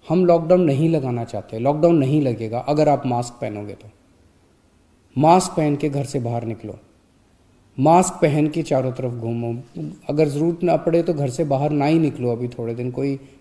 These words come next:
ज़रूरी नहीं है, लेकिन मास्क पहनना बहुत ज़रूरी है, social distancing बहुत ज़रूरी है। हम lockdown नहीं लगाना चाहते, फ़िलहाल lockdown लगाने की कोई हमारी मंशा नहीं है। अ,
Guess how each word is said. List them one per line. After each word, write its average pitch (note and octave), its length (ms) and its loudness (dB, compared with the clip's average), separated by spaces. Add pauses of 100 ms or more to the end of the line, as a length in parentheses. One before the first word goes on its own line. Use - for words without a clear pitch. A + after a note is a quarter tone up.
(140)
ज़रूरी C#3+ 420 0
नहीं B2 160 -2
है, - 380 -14 (160)
लेकिन D#3+ 420 0
मास्क D#3+ 360 2 (160)
पहनना C#3+ 460 -2
बहुत B2+ 460 -2
ज़रूरी B2+ 420 -4
है, C#3 120 0
social D3 500 -4
distancing C#3 600 -6
बहुत B2 380 -6
ज़रूरी B2 460 -6
है। G#2+ 160 -10 (1300)
हम F3+ 160 6
lockdown E3+ 360 6
नहीं D#3+ 220 2
लगाना E3+ 360 2
चाहते, E3+ 340 -2
फ़िलहाल D#3 360 0
lockdown D3 420 -2
लगाने C#3+ 340 -2
की D#3 120 -8
कोई E3 600 -2 (180)
हमारी C3+ 440 -4 (140)
मंशा C3 560 -2
नहीं C3 440 0
है। E3+ 160 0 (960)
अ, D3 60 -6